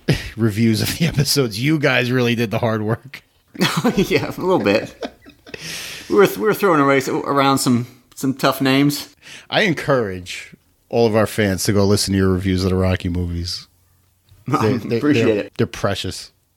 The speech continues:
Speaker 2: Yeah, it's, it's something that's a little bit less informed than, than this one, but, uh, you know.
Speaker 1: But you don't, see,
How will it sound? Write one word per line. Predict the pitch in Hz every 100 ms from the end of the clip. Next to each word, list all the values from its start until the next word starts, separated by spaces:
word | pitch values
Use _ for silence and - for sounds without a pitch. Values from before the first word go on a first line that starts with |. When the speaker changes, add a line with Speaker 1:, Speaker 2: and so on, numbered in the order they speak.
| _ _ -
Speaker 2:
Yeah, | 123
it's, | 85 -
it's | 123 -
something | 156 143
that's | 123 117
a |
little | 127 165
bit | 143 151
less | 139 139 -
informed | 123 - 127 127
than, | 113 113 113 -
than | 120 113
this | 117 117 107
one, | 104 110
but, | 104
uh, | 104 101 98 107
you | 135
know. | 104 98 - - _ _ _ _
Speaker 1:
But | 254 233
you | 214
don't, | 208 233 226 - _ -
see, | - 285